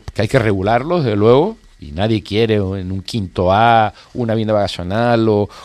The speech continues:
o nadie quiere un, en un, un, en un contenedor o, o, o, o en un, un, eh, caseta de acampada o que se denomine en Vivi-, eh, Airbnb, o, o nadie quiere absolutamente esto, pero yo creo que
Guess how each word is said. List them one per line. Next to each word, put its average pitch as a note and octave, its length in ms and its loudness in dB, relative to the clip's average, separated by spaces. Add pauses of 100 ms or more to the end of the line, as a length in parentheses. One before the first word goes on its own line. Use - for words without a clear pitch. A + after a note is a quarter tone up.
o G2+ 100 -6
nadie G#2+ 200 -2
quiere A#2 300 0
un, G#2+ 340 2
en G#2 220 -2
un, G2 240 -4 (120)
un, G2+ 320 -6 (260)
en A2+ 180 0
un A#2+ 80 0
contenedor A#2 880 4
o, G#2 280 4
o, G#2+ 240 2
o, A2 300 2
o G#2 200 2
en G#2+ 320 -2
un, A#2 180 -2
un, G2+ 280 -6 (340)
eh, F#2 460 -10 (100)
caseta A2+ 380 0
de G#2+ 100 2
acampada G#2+ 720 4
o F#2 260 -2 (240)
que - 80 -8
se A2+ 120 2
denomine G#2+ 400 2
en G#2+ 60 0
Vivi-, G#2 240 0 (320)
eh, G#2 200 0
Airbnb, G2+ 640 2
o, E2 340 -2
o G#2 160 -12
nadie A#2+ 420 4
quiere A#2 220 0
absolutamente F#2+ 720 -4
esto, C#3 180 -6
pero G2 180 -2
yo F#2 120 -4
creo G2 180 0
que F2+ 220 -4